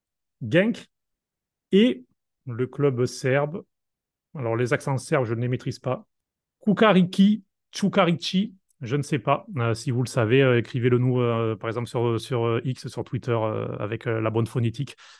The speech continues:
Ce, ce serait pas mal. Mais voilà, en tout cas, là aussi, pour la Fiorentina, euh, groupe, euh, bah,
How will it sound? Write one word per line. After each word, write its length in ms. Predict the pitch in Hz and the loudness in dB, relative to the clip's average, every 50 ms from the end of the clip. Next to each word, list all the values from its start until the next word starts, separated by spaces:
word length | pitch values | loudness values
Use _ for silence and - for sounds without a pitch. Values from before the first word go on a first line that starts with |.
| _ _ _ _ _ | _ _ _ _ _
Ce, 300 | 151 127 - - - - | -18 -14 -12 -12 -12 -12
ce 140 | 117 - 123 | -10 -10 -12
serait 180 | 110 - 123 120 | -8 -6 -6 -2
pas 140 | - 120 113 | 0 0 2
mal. 180 | 127 139 143 | 4 4 4
Mais 100 | 135 123 | 2 2
voilà, 200 | 117 127 139 127 | 2 2 2 2
en 20 | 120 | 2
tout 140 | - 127 | 0 0
cas, 100 | - 156 | 2 4
là 100 | 147 143 | 4 4
aussi, 220 | 143 139 - - 180 | 4 2 2 -2 -4
pour 120 | - 147 | 0 0
la 60 | 143 | -2
Fiorentina, 560 | 131 - 151 135 139 117 147 143 165 175 - 156 | 0 0 -2 -4 -4 -4 -2 0 0 0 0 0
euh, 840 | 143 135 131 131 131 127 127 127 127 123 123 120 120 120 120 120 120 120 123 127 - - - - _ _ _ _ | -2 -2 0 0 0 0 0 0 -2 -2 -4 -6 -6 -6 -8 -8 -10 -10 -12 -12 -14 -16 -18 -20 _ _ _ _
groupe, 360 | 123 101 92 117 131 117 - 131 | -12 -8 -4 -4 -4 -2 0 2
euh, 180 | 123 123 127 131 127 - _ _ - | 2 4 2 2 -2 -10 _ _ -14
bah, 200 | 170 113 110 | -12 -12 -12